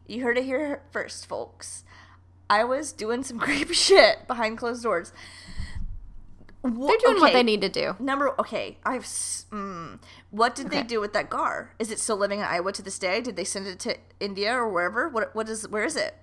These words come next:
Speaker 1: What's happening?
Speaker 2: Okay, well, I was gonna tell you, and then you started screaming about Iowa, <laughs> and how there's
Speaker 1: Well,
Speaker 2: nothing there.
Speaker 1: <laughs> Listen, you should have told me faster. <laughs>
Speaker 2: I don't know how to.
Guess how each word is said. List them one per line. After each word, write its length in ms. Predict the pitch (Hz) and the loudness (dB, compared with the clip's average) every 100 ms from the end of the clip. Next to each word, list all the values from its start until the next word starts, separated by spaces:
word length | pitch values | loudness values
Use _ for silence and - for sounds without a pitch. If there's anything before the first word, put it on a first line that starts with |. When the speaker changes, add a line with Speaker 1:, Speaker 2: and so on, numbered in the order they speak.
| - | -14
Speaker 1:
What's 140 | 220 | -2
happening? 300 | 254 247 202 | 0 0 0
Speaker 2:
Okay, 220 | - 226 160 | 0 2 0
well, 520 | - - - 220 196 | -2 -16 -2 8 10
I 20 | |
was 140 | 262 | 8
gonna 260 | - 269 359 | 6 4 4
tell 200 | - 226 | 4 4
you, 120 | 202 | 4
and 80 | 196 | 4
then 60 | 202 | 0
you 60 | |
started 240 | 214 214 202 | 0 -2 -2
screaming 400 | - 208 196 180 | -2 0 0 4
about 180 | 175 - | 4 8
Iowa, 400 | 170 170 208 - - - | 8 10 12 12 8 -4
<laughs> 200 | - - | 0 10
and 180 | 269 320 | 12 12
how 120 | 320 | 12
there's 180 | 240 254 | 12 10
Speaker 1:
Well, 120 | 220 | 10
Speaker 2:
nothing 220 | 285 165 | 8 4
there. 240 | 165 165 196 - | 6 6 4 -2
Speaker 1:
<laughs> 100 | - | -2
Listen, 260 | 233 - 214 | -2 0 -4
you 100 | 254 | -4
should 220 | - 247 | -2 -2
have 100 | 294 | -2
told 220 | 277 247 | -6 -6
me 240 | 277 269 311 - | -6 -10 -14 -14
faster. 380 | - 269 - - - - - | -12 -12 -4 2 2 0 -8
<laughs> 260 | 480 - 392 | -8 -2 6
Speaker 2:
I 140 | 220 | 8
don't 240 | 262 349 - - | 8 6 0 -6
know 400 | 254 226 214 208 | 0 4 4 2
how 400 | - 208 170 180 | 0 6 8 8
to. 560 | - - - 453 311 302 | 0 -2 6 8 8 4